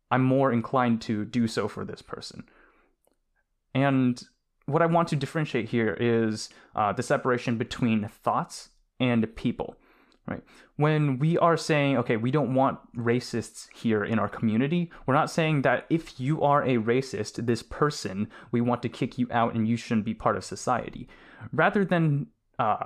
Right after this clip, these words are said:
putting this static qualifier on a human being, saying, "You are this, you are X, you are Y, you are this label,"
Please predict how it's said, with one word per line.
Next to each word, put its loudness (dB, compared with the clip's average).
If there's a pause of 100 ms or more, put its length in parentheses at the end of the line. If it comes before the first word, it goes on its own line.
putting 2
this -6
static -2
qualifier -2
on -2
a -6
human 0
being, 0
saying, -2
"You -2
are 2
this, -6
you 2
are 2
X, -4
you 2
are 4
Y, -2
you -2
are 2
this -2
label," -2